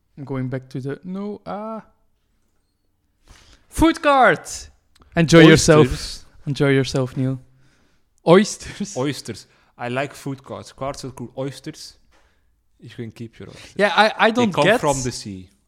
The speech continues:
Speaker 1: I don't get what
Speaker 2: I,
Speaker 1: they
Speaker 2: I
Speaker 1: were
Speaker 2: don't do sea creatures.
Speaker 1: what they were thinking to sell there. So you have this
Speaker 2: Caracol.
Speaker 1: <laughs> What, what, what would you ca-, you have this very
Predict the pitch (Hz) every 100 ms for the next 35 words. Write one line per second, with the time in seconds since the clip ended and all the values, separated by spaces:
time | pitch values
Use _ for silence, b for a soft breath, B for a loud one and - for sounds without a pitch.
0 | - 190 233 196 170 208 - 190 - 175
1 | 160 160 156 156 156 - - 95 92 _
2 | _ 113 - 113 - 160 170 160 156 151
3 | 151 - _ _ _ _ _ _ _ _
4 | 214 214 185 175 151 - 147 135 127 B
5 | B - 202 196 202 190 202 180 202 196
6 | - - b b b b b - 156 165
7 | 226 226 214 151 - - - - - B
8 | B B B B B B 226 165 175 190
9 | 220 220 220 220 - - 170 185 190 175
10 | 190 - 208 214 202 165